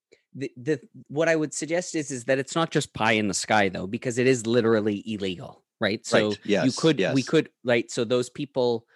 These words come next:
Speaker 1: who are ideologically committed to this position should be thinking about,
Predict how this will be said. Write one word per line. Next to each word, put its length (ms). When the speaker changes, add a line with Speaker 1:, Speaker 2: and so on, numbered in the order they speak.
Speaker 1:
who 260
are 320
ideologically 840
committed 360
to 80
this 160
position 560
should 320
be 140
thinking 480
about, 540